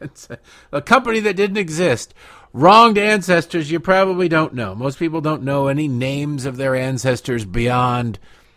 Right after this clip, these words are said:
maybe a great-grandparent. So I'm,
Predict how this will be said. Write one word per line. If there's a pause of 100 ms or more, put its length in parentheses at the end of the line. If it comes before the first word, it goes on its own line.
(380)
maybe
a
great-grandparent. (1300)
So
I'm,